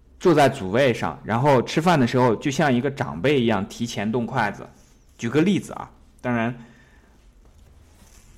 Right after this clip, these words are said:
有的同学可能还有别的这个例子也可以讲啊。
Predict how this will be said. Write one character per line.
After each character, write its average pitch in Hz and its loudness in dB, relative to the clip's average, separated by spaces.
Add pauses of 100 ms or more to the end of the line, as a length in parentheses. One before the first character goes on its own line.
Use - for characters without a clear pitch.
(300)
有 113 -2
的 143 4
同 143 -2
学 127 2
可 127 -2
能 117 2
还 127 2
有 123 4
别 110 2
的 151 4
这 135 2
个 117 4
例 117 2
子 92 -4
也 85 -4
可 - -8
以 101 -4
讲 - -14
啊。 - -20